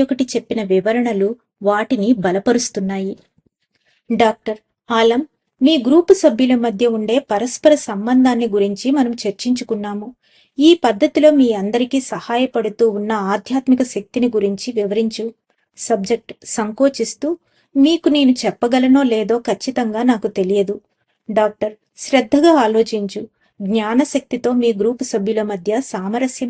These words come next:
ఏర్పడడానికి మరో మార్గం ఏదీ లేదా? సబ్జెక్ట్ చాలాసేపు ఆగి, అంటే కోన్స్ నుండా? డాక్టర్ కోన్స్ అనే పేరు నాకు కొత్తగా చెప్పింది. అయినా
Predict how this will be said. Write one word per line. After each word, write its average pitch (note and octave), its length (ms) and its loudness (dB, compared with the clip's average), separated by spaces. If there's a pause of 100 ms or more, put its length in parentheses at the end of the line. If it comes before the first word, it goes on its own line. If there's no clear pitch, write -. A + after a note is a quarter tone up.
ఏర్పడడానికి G#3+ 840 -4 (400)
మరో A#3 340 4
మార్గం A3 480 2
ఏదీ A3 300 0
లేదా? G3 340 -4 (400)
సబ్జెక్ట్ G#3 540 -4 (280)
చాలాసేపు A3 800 -2
ఆగి, G3 320 -2 (360)
అంటే B3 300 4 (140)
కోన్స్ A3+ 480 2
నుండా? G3+ 320 -2 (840)
డాక్టర్ G#3+ 420 0 (320)
కోన్స్ B3 440 4 (280)
అనే A#3+ 260 0
పేరు G#3+ 400 2
నాకు A3+ 280 0
కొత్తగా A#3 460 -2
చెప్పింది. G3+ 540 -6 (420)
అయినా G#3 360 0